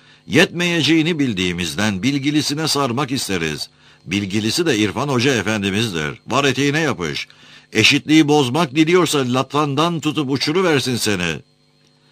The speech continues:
Uçurulmak istemedim ki ben. Yardım istedim. Anlamadığımı anlayabilmek amacıyla. İşin ardına böyle düşmekteysen yakında anlamadığın kalmayacak demek istemekteyim Gaybi Çelebi.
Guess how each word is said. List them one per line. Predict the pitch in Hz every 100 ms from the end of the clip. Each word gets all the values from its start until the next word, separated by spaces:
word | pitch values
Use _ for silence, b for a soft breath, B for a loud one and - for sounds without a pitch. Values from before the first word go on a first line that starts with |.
| b b
Uçurulmak | - 143 208 220 208 -
istemedim | - 196 202 226
ki | 202 175
ben. | 180 143 _
Yardım | 135 190 180 233
istedim. | - 139 117 82 - b b b -
Anlamadığımı | 170 156 220 196 175 170 175
anlayabilmek | 151 165 180 180 160 208
amacıyla. | 160 143 104 120 101 90 82 _ _ _ _ _ _ _ b b b b b
İşin | 147 170 240
ardına | 220 190 156 98 78
böyle | 110 113 92
düşmekteysen | 92 - 90 87 92 98 - 90
yakında | 90 120 156 139 127
anlamadığın | 123 120 160 156 123 139 127
kalmayacak | 120 156 135 104 85 90 65
demek | 87 85 87
istemekteyim | 80 - 87 82 73 80 78 76
Gaybi | 95 98 87 123
Çelebi. | - 98 82 71